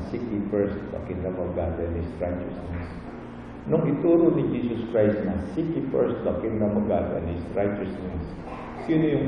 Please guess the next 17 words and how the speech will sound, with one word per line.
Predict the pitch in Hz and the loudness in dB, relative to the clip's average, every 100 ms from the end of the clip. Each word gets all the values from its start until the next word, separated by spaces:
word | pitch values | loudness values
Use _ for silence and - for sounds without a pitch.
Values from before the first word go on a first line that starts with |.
| 139 | 2
unang | 120 107 | 2 2
gumagawa | 101 92 92 92 92 | 2 2 0 2 2
nun? | 95 95 - - - - - - - - - - - - - - - - - - - - - - - - - - - 247 | 2 0 -2 -6 -10 -12 -12 -12 -12 -12 -14 -14 -14 -14 -14 -14 -14 -14 -14 -12 -12 -12 -14 -14 -14 -14 -16 -16 0 6
Sino | 262 262 | 8 10
yung | 240 220 | 10 10
unang | 214 254 254 220 | 10 10 10 12
nagpa-practice | 208 202 - 156 156 208 196 196 165 - 143 | 12 12 12 12 12 12 12 12 8 6 6
nun? | 120 117 - - - - - - - - - - - - - - - - - - - | 4 4 0 -2 -6 -10 -12 -14 -14 -14 -16 -16 -16 -16 -16 -14 -14 -14 -14 -14 -2
Si | 220 - | 0 8
Jesus. | 247 170 - 127 - - - - - - - - - - - | 12 12 12 12 12 4 -2 -6 -10 -12 -14 -14 -14 -14 4
Nakita | - 208 254 254 | 12 12 12 12
nyo, | 254 254 226 - - - | 12 12 12 10 10 12
siya | 202 | 12
mismo | 240 262 240 | 12 12 12
yung | 254 233 247 | 12 12 12
unang | 254 254 | 12 12
nagpa-practice. | 262 269 262 262 247 247 254 247 233 - - | 12 12 12 12 12 12 8 6 6 6 -2